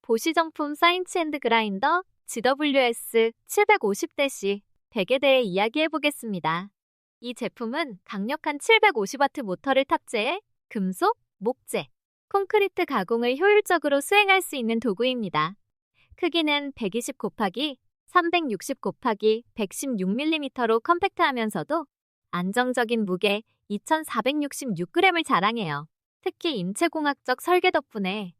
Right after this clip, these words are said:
장시간 작업에도 손의 피로가 적고 과열 방지 기능이 있어서 안전하게 사용할 수 있습니다. 다양한 디스크와 호환되어 절단, 연마 등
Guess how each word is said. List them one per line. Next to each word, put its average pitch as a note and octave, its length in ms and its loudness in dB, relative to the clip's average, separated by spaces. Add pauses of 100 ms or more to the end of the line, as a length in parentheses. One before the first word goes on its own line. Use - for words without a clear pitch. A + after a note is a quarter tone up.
(260)
장시간 B3+ 520 0
작업에도 G3+ 680 0
손의 F4 300 2
피로가 C#4+ 360 0
적고 A#3+ 560 -4 (460)
과열 A3+ 380 0
방지 G#3 380 -4
기능이 D#4 340 -2
있어서 A3+ 400 -2
안전하게 C#4 560 0
사용할 E4+ 400 4
수 - 100 -8
있습니다. E3+ 640 -8 (360)
다양한 B3 440 0
디스크와 A#3+ 520 2
호환되어 D#4 680 4 (220)
절단, G3 580 -2 (120)
연마 F3+ 340 -2
등 E4 260 -6